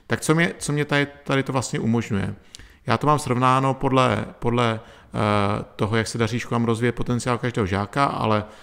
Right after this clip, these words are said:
kdybych si to chtěl srovnat podle vzdělávací úspěšnosti, tak si to vlastně tady můžu jednoduše překliknout. A teďka mám několik možností, co s tím ještě dělat. Chtěl bych s tím pracovat nějak dál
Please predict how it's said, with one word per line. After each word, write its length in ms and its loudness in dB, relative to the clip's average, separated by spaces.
kdybych 200 0
si 120 -2
to 100 0
chtěl 180 0
srovnat 420 0
podle 260 0
vzdělávací 340 2
úspěšnosti, 460 -2
tak 140 -4
si 120 -12
to 140 -2
vlastně 340 -4
tady 160 0
můžu 200 0
jednoduše 340 0
překliknout. 540 -4
A 80 -2
teďka 480 2
mám 220 4
několik 280 0
možností, 380 -2
co 160 -4
s 80 -6
tím 160 -4
ještě 260 -2
dělat. 360 -4
Chtěl 220 2
bych 140 2
s 40 -6
tím 100 -4
pracovat 340 2
nějak 240 0
dál 460 4